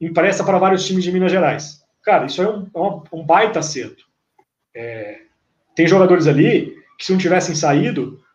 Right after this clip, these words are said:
talvez não, não, não tivesse se destacado hoje. Então, os jogadores saíram, ficaram um ano no América, voltaram e hoje tem, viraram opções imediatas do Marcelo. Então, eu acho que isso é uma opção.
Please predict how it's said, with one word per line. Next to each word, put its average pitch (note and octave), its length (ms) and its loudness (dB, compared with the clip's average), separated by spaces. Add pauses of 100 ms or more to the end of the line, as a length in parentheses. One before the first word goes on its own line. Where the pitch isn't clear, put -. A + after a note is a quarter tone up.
(180)
talvez D3 240 -4
não, F#3 120 -4
não, F#3 380 -6
não D#3+ 100 -10
tivesse E3+ 360 -2
se F#3+ 100 -14
destacado G#3+ 460 -4
hoje. G3+ 480 -2 (640)
Então, D3 180 -6
os C#3 60 -4
jogadores D#3 280 -2
saíram, F3 420 0
ficaram E3+ 260 -2
um E3+ 60 0
ano F3 120 -2
no E3 80 -2
América, F#3 680 -2 (440)
voltaram F3 480 2
e F#3 40 2
hoje F#3 160 0
tem, G#3 220 -2 (380)
viraram E3+ 360 2
opções G#3+ 720 -6
imediatas G#3 500 -2
do E3+ 60 -6
Marcelo. C#3+ 460 -8 (1000)
Então, D#3 520 0 (280)
eu C#3 80 -2
acho D3 160 -4
que G#3 120 -4
isso A#3 380 -8
é F3 80 -2
uma G3+ 100 2
opção. F#3 520 -4